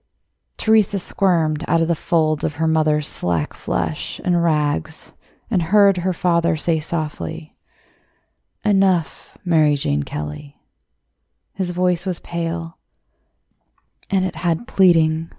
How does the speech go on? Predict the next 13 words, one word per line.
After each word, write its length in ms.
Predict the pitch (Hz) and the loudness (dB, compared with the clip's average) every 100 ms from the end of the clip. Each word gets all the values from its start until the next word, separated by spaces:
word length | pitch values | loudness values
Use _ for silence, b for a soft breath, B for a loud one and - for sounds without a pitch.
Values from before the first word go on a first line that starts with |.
| - | -16
splashed 680 | - - 170 151 147 - - | -12 0 2 4 0 -2 2
on 100 | 151 | 2
its 180 | 143 | 0
hem. 440 | - 160 151 151 156 b b b b b b b b _ _ _ _ _ _ _ | 0 2 2 -2 -6 b b b b b b b b _ _ _ _ _ _ _
"Teresa, 720 | - 208 190 175 190 170 165 - _ _ _ | -4 0 2 2 0 -2 -4 -12 _ _ _
get 180 | 190 - | -2 -2
the 80 | 180 | -4
pottage 440 | 180 170 - - | 0 2 0 0
for 120 | - | 0
Mary 360 | 156 151 151 151 | 2 4 4 2
and 120 | 147 | 0
your 80 | 151 | 0
mother." 460 | 147 147 147 147 | -2 -4 -6 -10